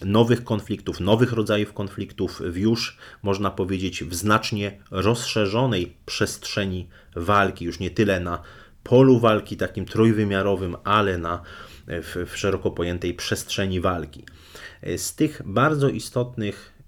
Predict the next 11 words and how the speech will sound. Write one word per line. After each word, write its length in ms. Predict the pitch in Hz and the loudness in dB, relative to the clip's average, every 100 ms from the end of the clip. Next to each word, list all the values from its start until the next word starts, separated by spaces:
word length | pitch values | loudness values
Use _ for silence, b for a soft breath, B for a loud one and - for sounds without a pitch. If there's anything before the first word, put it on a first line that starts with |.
| - - | -12 -4
trendów, 440 | 135 180 143 - | 0 0 0 -2
które 220 | - 98 | -2 -4
chciałbym 440 | - 110 104 98 90 | -2 0 0 0 -2
dzisiaj, 400 | 110 - 95 90 | -4 -2 -4 -4
e, 60 | - 95 90 87 | -6 -6 -6 -8
w 60 | - | -10
swoim 400 | - - 110 101 | -12 -4 -4 -4
komentarzu 640 | - 101 95 101 92 92 - | -4 -6 -2 -2 -2 -4 -6
zaznaczyć, 760 | 95 98 90 123 160 - 107 - B B B | -2 -2 2 0 0 -2 -4 -6 B B B
to 260 | - 143 131 | -2 0 0
niewątpliwie, 1200 | 120 113 139 165 143 135 131 127 127 120 110 101 | -2 2 2 2 2 0 -2 -2 0 2 2 0